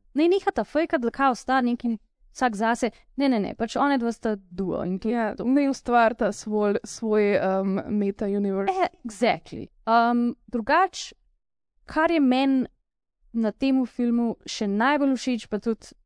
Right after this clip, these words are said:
Speaker 1: moj najljubši prizor je samo en in to je Alanis Morissette kot bog, ki dela pol stojo ob drevesu na koncu. To je vse. <laughs> Aj,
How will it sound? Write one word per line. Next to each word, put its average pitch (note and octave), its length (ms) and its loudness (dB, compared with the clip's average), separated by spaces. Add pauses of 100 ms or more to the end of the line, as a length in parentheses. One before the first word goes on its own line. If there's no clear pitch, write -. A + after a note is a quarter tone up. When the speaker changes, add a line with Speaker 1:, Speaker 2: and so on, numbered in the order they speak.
(220)
Speaker 1:
moj G3 200 -2
najljubši G#3 640 0
prizor F#3+ 500 0
je F3+ 360 -4
samo C4+ 300 -2
en G3 380 -2
in F#3+ 140 -6
to G#3 140 -4
je F#3+ 100 2
Alanis A3 500 0
Morissette F#3+ 520 -4
kot - 200 -8 (180)
bog, A3 420 -2 (260)
ki - 180 -6
dela F#3 300 0
pol F3 180 -6
stojo F3 480 -2
ob D#3+ 100 -8
drevesu E3+ 420 -6
na - 140 -8
koncu. - 400 -12 (580)
To - 120 -2
je D#4 80 2
vse. G#3+ 280 -2 (220)
<laughs> - 100 -6 (1700)
Aj, G#3+ 160 2